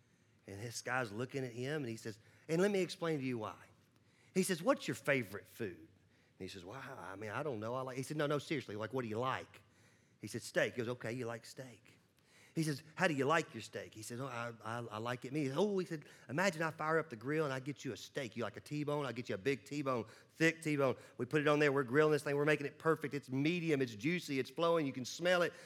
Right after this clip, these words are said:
You, like, you can crave it." And he's got this mental picture. You with me? 'Cause we're gonna eat lunch in a minute, right? He's like, "Mm, buddy, this is good." And he said, "Do you want a baked potato?" He said, "Yes, sir. I'd like a baked potato." He said, "Great. What do you want on your baked potato?" He said, "Butter and sour cream." He said, "Great." He said, "You want a salad?" "Sure, I'll take a salad." He does this whole meal.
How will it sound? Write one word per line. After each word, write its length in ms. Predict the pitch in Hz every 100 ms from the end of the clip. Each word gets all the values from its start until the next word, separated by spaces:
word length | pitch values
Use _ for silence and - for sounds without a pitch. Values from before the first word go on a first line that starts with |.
| -
You, 180 | 165 160
like, 240 | 143 135
you 80 | 165
can 160 | 147 127
crave 320 | - 180 165
it." 40 |
And 80 | 135
he's 100 | 139
got 200 | 151 151
this 160 | 165 139
mental 240 | 160 165
picture. 360 | 165 185 - 123
You 160 | 127
with 160 | 139 165
me? 120 | 165
'Cause 120 | 147
we're 40 | 127
gonna 180 | 151 156
eat 100 | 151
lunch 240 | 185 147
in 80 | 135
a 20 |
minute, 180 | 131 123
right? 240 | 147 160 - - -
He's 120 | 151
like, 140 | 147 147
"Mm, 180 | 175
buddy, 200 | 170 170
this 160 | 156 151
is 100 | 156
good." 120 | 156
And 80 | 180
he 60 | 160
said, 140 | 156
"Do 80 | 147
you 80 | 160
want 80 |
a 80 | 160
baked 160 | 170 165
potato?" 300 | 165 185 196
He 60 |
said, 140 | 160 127
"Yes, 160 | 151
sir. 200 | - 202
I'd 80 | 175
like 120 | 165
a 60 | 160
baked 160 | 160 160
potato." 240 | 160 214
He 60 | 147
said, 160 | 110
"Great. 260 | 131 190 170 - -
What 100 | 165
do 60 | 175
you 80 |
want 140 | 175 208
on 60 |
your 80 | 202
baked 200 | 170 170
potato?" 100 | 165
He 60 | 151
said, 180 | 156 123
"Butter 220 | 185 190
and 80 | 180
sour 180 | 190
cream." 140 | 185 196
He 20 |
said, 160 | 160 123
"Great." 300 | 185 196 143 - -
He 40 |
said, 100 | 180
"You 100 | 185
want 140 | 185 170
a 40 |
salad?" 240 | 214 214
"Sure, 180 | - 196
I'll 80 | 190
take 200 | 190 190
a 40 |
salad." 240 | 180 208 175 - -
He 100 | 226
does 220 | 254 233
this 160 | 202 -
whole 480 | - 233 262 269 262
meal. 360 | 247 247 180